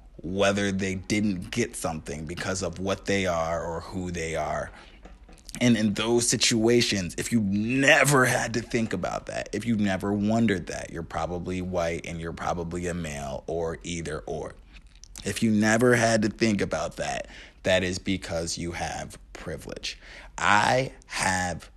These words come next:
privilege. I am a man. Even though I am black, I would much rather be a black man than a black woman.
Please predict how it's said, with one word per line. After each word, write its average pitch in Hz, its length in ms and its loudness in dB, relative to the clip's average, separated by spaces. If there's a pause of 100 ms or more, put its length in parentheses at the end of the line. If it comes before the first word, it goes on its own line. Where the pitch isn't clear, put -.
privilege. - 580 0
I 82 220 0
am 85 120 -4
a 85 60 -4
man. 90 560 0
Even 95 240 -4
though 95 100 0
I 92 100 0
am 92 160 -2
black, 95 440 0
I 92 120 0
would 90 160 -2
much 95 440 0
rather 104 600 2
be 78 220 -6
a 80 100 -4
black 85 480 -4
man 76 440 -8
than 78 140 -10
a 76 40 -8
black 73 440 -8
woman. 71 440 -10